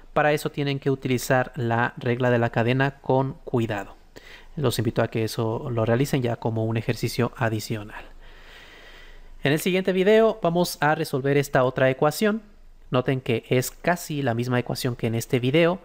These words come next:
con la diferencia de que ahora esta ecuación no es igual a cero, sino que es igual a u, por lo que se trata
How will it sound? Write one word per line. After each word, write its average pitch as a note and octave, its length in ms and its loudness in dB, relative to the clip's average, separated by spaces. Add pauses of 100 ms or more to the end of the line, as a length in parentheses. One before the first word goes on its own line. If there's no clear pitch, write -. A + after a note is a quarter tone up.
(200)
con F#3+ 200 0
la G#3 80 4
diferencia F3+ 540 2
de D3+ 140 4
que B2+ 100 2
ahora C3 360 2 (240)
esta C3 280 0
ecuación B2 460 0
no A#2+ 160 2
es A#2+ 200 0
igual A#2+ 280 2
a C3 60 0
cero, E3+ 320 2 (220)
sino A2+ 280 -2
que B2 140 2
es - 100 -2
igual C3 460 2
a C3+ 240 0 (100)
u, D3+ 160 0 (560)
por A#2 140 2
lo A2+ 80 0
que - 80 -6
se B2+ 100 -4
trata C3 420 0